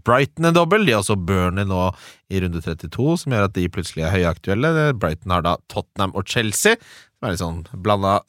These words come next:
drops, og så har du City, Manchester City, som har Burnley og Arsenal, og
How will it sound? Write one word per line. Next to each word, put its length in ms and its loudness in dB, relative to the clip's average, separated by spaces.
drops, 480 0
og 80 -4
så 240 -4
har 160 0
du 80 0
City, 460 -2
Manchester 380 -2
City, 180 -4
som 240 -6
har 240 0
Burnley 400 0
og 160 0
Arsenal, 640 2
og 380 2